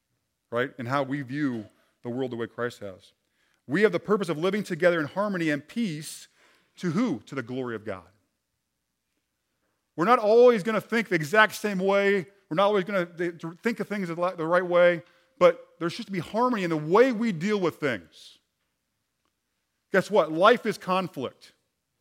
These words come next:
Marriages have conflict. How we work through those, is there a purpose and plan behind working through? Can you have harmony through conflict? Absolutely. Can you have harmony through hard times?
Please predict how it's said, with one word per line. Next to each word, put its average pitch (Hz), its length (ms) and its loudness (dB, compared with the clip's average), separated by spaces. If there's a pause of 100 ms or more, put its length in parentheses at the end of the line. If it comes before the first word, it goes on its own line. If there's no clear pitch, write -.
(1080)
Marriages 208 540 2
have 208 200 2
conflict. 175 800 -4 (1300)
How 226 240 8
we 240 140 0
work 202 280 0
through 254 280 -2
those, 156 320 2
is 165 100 -2
there 180 100 0
a 165 60 0
purpose 247 460 -4
and 170 120 -6
plan 180 500 -4 (220)
behind 190 380 0
working 190 140 -2
through? 175 80 -4
Can 175 120 -6
you 247 60 0
have 277 160 0
harmony 226 380 -2
through 202 220 -10
conflict? 190 600 -8 (380)
Absolutely. 120 580 -8 (920)
Can 190 100 0
you 254 80 0
have - 160 -2
harmony 214 300 -2
through 214 180 -8
hard 196 240 -2
times? 202 480 -6